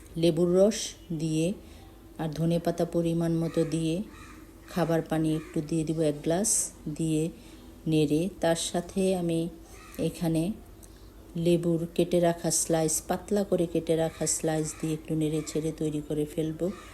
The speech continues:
চট্টগ্রামের ঐতিহ্যবাহী লেবুর কাজি। তো লেবুর কাজি তো তৈরি হয়ে গেল, লেবুর কাজির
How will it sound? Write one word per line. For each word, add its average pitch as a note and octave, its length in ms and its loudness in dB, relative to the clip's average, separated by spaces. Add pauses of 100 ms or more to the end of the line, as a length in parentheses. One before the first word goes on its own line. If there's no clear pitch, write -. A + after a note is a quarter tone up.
(360)
চট্টগ্রামের E3 640 2
ঐতিহ্যবাহী D#3 1080 0 (280)
লেবুর D#3 400 2 (100)
কাজি। C#3 300 0 (680)
তো - 120 2
লেবুর G#3 340 8
কাজি A3+ 300 6
তো B3+ 140 6
তৈরি G3+ 300 8
হয়ে F3+ 240 8
গেল, D#3 260 6
লেবুর F3 380 6
কাজির G#3+ 360 6